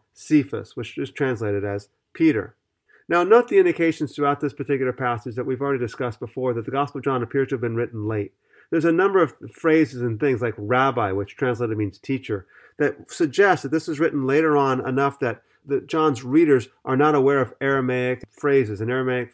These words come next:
uh, phraseology. "We found the Messiah," it says in verse forty-one, which translated means the Christ. So John's speaking to a, a Gentile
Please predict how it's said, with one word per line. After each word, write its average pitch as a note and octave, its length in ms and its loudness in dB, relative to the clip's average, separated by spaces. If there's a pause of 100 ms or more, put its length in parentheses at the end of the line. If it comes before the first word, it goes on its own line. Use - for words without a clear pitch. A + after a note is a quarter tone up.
uh, B2 100 -10
phraseology. A2+ 800 -2 (220)
"We D#3 140 8
found F3 300 2
the D#3 60 2
Messiah," D3 520 2
it G2 100 -10
says A2+ 240 -6
in G#2+ 80 -6
verse A2+ 160 -6
forty-one, B2 420 -2 (200)
which C3 260 4
translated B2+ 480 2
means A2+ 300 -2
the G#2 120 -6
Christ. G#2+ 440 -4 (320)
So D#3+ 160 -4
John's F#3 380 0
speaking D#3+ 420 2
to C3 140 2
a, G#2 100 -4 (220)
a A#2+ 120 -6
Gentile D#3 920 0